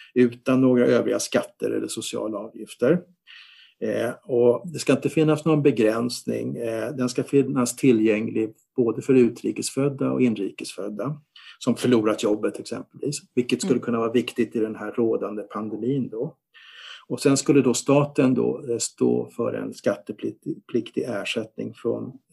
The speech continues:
Speaker 1: stat på ungefär sjutusen kronor. Då skulle man komma upp till ungefär tolvtusen kronor i disponibel inkomst. Precis samma, eh, vet du nu, i, eh,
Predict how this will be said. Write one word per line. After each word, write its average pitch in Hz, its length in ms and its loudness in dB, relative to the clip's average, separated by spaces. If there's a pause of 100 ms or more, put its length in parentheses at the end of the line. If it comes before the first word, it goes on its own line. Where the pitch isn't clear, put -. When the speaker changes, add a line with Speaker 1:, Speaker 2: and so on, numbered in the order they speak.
Speaker 1:
stat 107 400 -2 (920)
på - 200 -4
ungefär 120 300 0
sjutusen 110 640 -2
kronor. 110 460 -6 (640)
Då 135 80 6
skulle 151 200 6
man 139 80 4
komma 143 220 4
upp 117 160 4
till 123 100 2
ungefär 110 280 0
tolvtusen 113 640 2
kronor 113 520 -8 (440)
i - 80 -6
disponibel 117 640 -4
inkomst. 117 460 -8
Precis 135 400 4
samma, 117 560 2
eh, 110 120 -10
vet 110 180 -12
du 123 80 -2
nu, 110 80 -4
i, 131 480 -6
eh, 107 100 -14